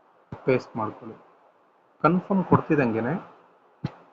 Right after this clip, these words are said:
ಅಮೌಂಟ್ ಇಮ್ಮಿಡಿಯೇಟ್ ಆಗಿ ಆ್ಯಡ್ ಆಗುತ್ತೆ. So, ಇಮ್ಮಿಡಿಯೇಟ್ಲಿ ಅಮೌಂಟ್ ಬಂದಿದೆ.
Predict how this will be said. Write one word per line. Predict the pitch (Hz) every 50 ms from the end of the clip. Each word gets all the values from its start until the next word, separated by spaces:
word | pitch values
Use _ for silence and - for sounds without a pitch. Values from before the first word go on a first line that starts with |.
| _ _ _ - 127
ಅಮೌಂಟ್ | 131 143 165 160 - 139
ಇಮ್ಮಿಡಿಯೇಟ್ | 127 139 156 170 160 165 147 - 160
ಆಗಿ | 151 135 113
ಆ್ಯಡ್ | 110 107 104
ಆಗುತ್ತೆ. | 101 98 - - - - - _ _ _ _ _ _ _ _ _ _ _ _ _ _ _ _ _ _ _ _ _ _ _ _ _ _ _
So, | - 135 127 - - 139 131
ಇಮ್ಮಿಡಿಯೇಟ್ಲಿ | 165 185 196 185 190 185 - - 190 170
ಅಮೌಂಟ್ | 139 143 156 160 147 147
ಬಂದಿದೆ. | 139 127 120 120 123 147